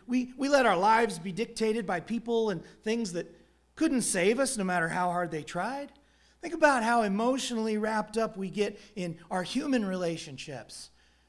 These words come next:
And then people change, right? Uh, think about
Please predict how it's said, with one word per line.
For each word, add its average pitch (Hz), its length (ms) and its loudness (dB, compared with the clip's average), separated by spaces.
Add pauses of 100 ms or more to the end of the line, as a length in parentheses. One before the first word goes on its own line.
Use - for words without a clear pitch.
(560)
And 190 100 -4
then 233 120 2
people 240 300 0
change, 170 600 -4
right? 175 320 -12 (1000)
Uh, - 100 -2 (220)
think 285 240 0
about 262 460 6